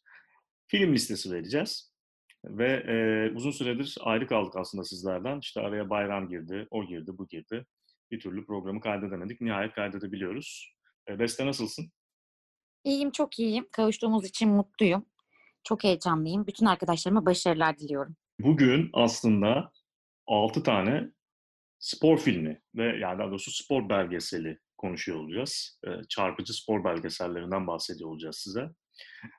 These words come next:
Speaker 1: Ve yani bir yandan hani bu belgesellere konuşmaya karar vermemizin sebeplerinden bir tanesi Michael Jordan hakkında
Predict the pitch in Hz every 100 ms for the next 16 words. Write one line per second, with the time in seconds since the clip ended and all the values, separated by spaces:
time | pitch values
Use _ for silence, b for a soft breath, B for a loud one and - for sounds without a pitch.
0 | _ - 95 127 - _ _ 113 104 107
1 | 123 127 123 123 117 120 127 127 117 _
2 | _ _ _ _ _ _ - 113 113 110
3 | 110 117 113 113 123 135 - _ _ _
4 | _ _ _ _ _ - 101 98 120 135
5 | 131 - 110 98 92 90 90 85 85 101
6 | 92 - 95 90 87 85 90 87 85 -
7 | 165 - _ _ _ _ _ _ _ _
8 | _ 107 104 113 120 120 110 95 - 95
9 | 95 127